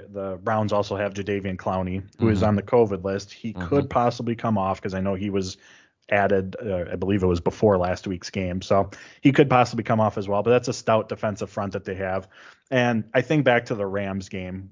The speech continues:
Speaker 1: when, again, another very good defensive front, and just how Green Bay was able to mitigate that, the quick passing game. I mean, that's the best, best way. If, if Rodgers is getting the ball out of his hands in two, two and a quarter seconds, like,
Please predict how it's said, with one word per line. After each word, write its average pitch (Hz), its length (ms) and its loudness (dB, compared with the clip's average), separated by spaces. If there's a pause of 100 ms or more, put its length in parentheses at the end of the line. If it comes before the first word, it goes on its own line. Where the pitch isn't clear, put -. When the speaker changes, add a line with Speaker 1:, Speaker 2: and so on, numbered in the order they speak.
Speaker 1:
when, 95 320 -6
again, 92 340 -4
another 95 300 2
very 95 240 2
good 95 120 0
defensive 92 420 -4
front, 101 360 -2
and 92 260 -6 (440)
just 156 180 2
how 165 140 4
Green 120 260 -2
Bay 107 180 0
was 98 200 -2
able 98 240 -4
to 98 100 -10
mitigate 92 440 -6
that, - 180 -12
the 98 80 -8
quick - 320 -2
passing 92 380 -2
game. 82 280 -6 (140)
I 104 40 -6
mean, 95 160 0
that's 104 280 0
the 92 80 -4
best, 90 400 -6 (240)
best 110 240 0
way. 95 240 2
If, - 180 -10 (220)
if 117 120 2
Rodgers 190 360 4
is 120 80 -4
getting 131 180 0
the 110 60 0
ball 98 300 2
out 101 120 2
of 92 60 -2
his 92 140 -4
hands 95 500 -2
in 92 400 -4 (200)
two, 101 400 -4 (120)
two 107 140 -2
and 98 80 2
a 95 40 -2
quarter 101 280 2
seconds, 107 460 0
like, 98 260 -2